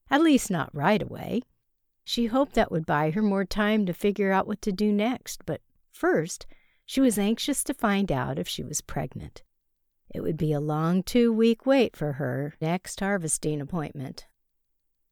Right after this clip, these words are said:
Georgia greeted Tiffany cheerfully and stripped off her clothes,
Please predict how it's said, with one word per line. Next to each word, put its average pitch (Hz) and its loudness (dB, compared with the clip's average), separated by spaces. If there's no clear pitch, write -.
Georgia 277 2
greeted 160 0
Tiffany 170 -2
cheerfully 170 0
and 180 -2
stripped - -2
off 175 0
her 208 -2
clothes, 151 -2